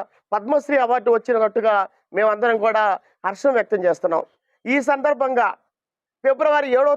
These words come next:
తారీఖున హైదరాబాద్ కేంద్రంగా వేల గొంతులు లక్షల డప్పులు కార్యక్రమాన్ని ప్రపంచంలోనే ఇప్పటి వరకు ఎక్కడా నిర్వహించినటువంటి విధంగా అతిపెద్ద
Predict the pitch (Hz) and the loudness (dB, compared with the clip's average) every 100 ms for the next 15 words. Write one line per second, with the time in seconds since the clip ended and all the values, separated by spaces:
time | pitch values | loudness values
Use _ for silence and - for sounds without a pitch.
0 | 294 254 254 247 202 - _ _ _ _ | 0 -2 -2 -2 -2 -6 _ _ _ _
1 | _ - 247 269 294 269 254 240 262 269 | _ -6 -6 -2 -2 0 -2 0 0 2
2 | 269 254 208 - _ _ _ _ _ _ | 2 2 0 -4 _ _ _ _ _ _
3 | 156 240 302 311 240 254 247 285 294 - | 0 2 4 2 0 0 0 2 2 0
4 | - _ _ _ _ 156 208 254 - 311 | -6 _ _ _ _ -4 -4 -2 -2 0
5 | 277 277 269 247 294 254 269 262 254 247 | 0 -2 -2 -2 -2 -2 -2 0 -2 0
6 | 254 214 - _ _ _ _ _ _ _ | 2 0 -4 _ _ _ _ _ _ _
7 | _ 254 320 294 311 302 277 269 277 247 | _ -4 -2 -2 2 2 2 2 2 2
8 | - _ _ _ _ _ _ _ 214 247 | -2 _ _ _ _ _ _ _ -6 -2
9 | 311 294 294 294 294 233 - _ _ _ | 0 0 0 0 2 2 -4 _ _ _
10 | _ _ _ 165 254 262 302 285 262 285 | _ _ _ -4 -2 0 0 2 0 0
11 | 277 269 254 262 254 240 262 277 285 - | -2 -2 0 2 2 2 2 2 0 -2
12 | - _ _ _ _ _ 220 254 311 302 | -12 _ _ _ _ _ -8 -2 -4 0